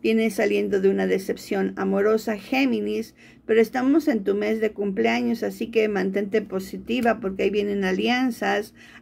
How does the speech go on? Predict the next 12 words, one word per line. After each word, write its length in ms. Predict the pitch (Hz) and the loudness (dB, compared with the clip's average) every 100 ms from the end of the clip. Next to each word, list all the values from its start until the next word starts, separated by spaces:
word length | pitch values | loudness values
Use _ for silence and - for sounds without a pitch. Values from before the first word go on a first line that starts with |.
| - | -4
ayudas, 560 | 190 202 214 214 208 | 0 2 4 2 0
apoyos 760 | 190 - 220 277 226 208 214 214 | -2 -2 2 4 4 2 0 -2
y 120 | - 196 | -6 -6
también 460 | 190 185 190 190 | -4 0 0 0
nuevos 460 | 196 190 185 190 - | 0 0 -2 -4 -4
amores. 600 | 175 175 160 - - - - - - - - - - - - - - - - - - - - - - - - - - - | -4 -4 -4 -6 -10 -14 -20 -20 -20 -20 -20 -20 -20 -20 -20 -20 -20 -20 -20 -20 -20 -20 -20 -20 -20 -20 -20 -20 -20 -16
Déjenme 300 | 190 175 185 | -8 -6 -6
poner 320 | 185 190 196 | -4 0 0
esto 340 | 208 190 196 | -2 -4 -10
por 140 | 190 190 | -4 -4
acá, 380 | 190 - 196 190 | -4 -6 -6 -6
sí. 580 | - - 262 294 269 | -8 -2 2 4 2